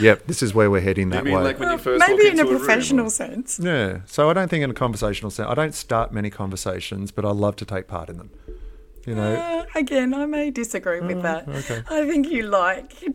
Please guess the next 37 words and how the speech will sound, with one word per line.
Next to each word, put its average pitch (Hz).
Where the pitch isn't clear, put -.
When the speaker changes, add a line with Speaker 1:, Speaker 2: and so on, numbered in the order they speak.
Speaker 3:
to 175
start 160
the 185
conversation 160
and 180
see 214
what 175
people 170
will 156
say, 160
and 180
then 208
you 254
like 165
to 233
retort. 156
Speaker 1:
Yeah. 98
Speaker 3:
<laughs> 285
Speaker 1:
And 120
that 127
question 135
is 113
always, 107
like, 101
you 104
go 98
up 92
to -
someone 98
and 98
say, 101
"So 107
what 135
music 123
are -
you 98
into?" 98